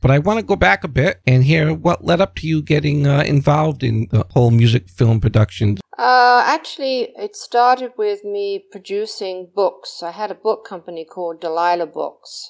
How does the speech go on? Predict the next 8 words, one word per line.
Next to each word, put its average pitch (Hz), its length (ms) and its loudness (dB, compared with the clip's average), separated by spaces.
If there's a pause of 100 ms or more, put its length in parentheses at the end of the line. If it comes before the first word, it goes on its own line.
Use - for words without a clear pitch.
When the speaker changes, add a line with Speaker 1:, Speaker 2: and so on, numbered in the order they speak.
Speaker 1:
Mm-hmm. 131 220 -8 (500)
Speaker 2:
and 180 420 -6
we 180 120 -12
published 202 600 -10
books - 460 -8
about 165 560 -2
rock 175 300 -4
stars. - 640 -10